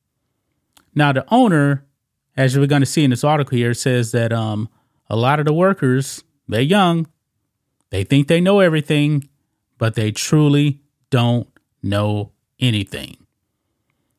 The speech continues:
But this is a beautiful thing that the, uh, community actually came together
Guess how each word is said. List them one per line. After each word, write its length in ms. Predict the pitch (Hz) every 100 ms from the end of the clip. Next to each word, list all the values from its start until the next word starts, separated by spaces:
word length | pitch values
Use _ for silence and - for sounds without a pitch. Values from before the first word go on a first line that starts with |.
| _
But 160 | - 113
this 220 | 180 196
is 200 | 175 151
a 120 | 127
beautiful 380 | 110 131 135 110
thing 300 | 107 123 120
that 220 | 117 107
the, 180 | - 107
uh, 140 | 104 95
community 680 | - 117 135 104 95 95 - _ _ _ _
actually 420 | 139 143 - 127
came 380 | 113 - 143 131
together 640 | 101 98 139 127 92 -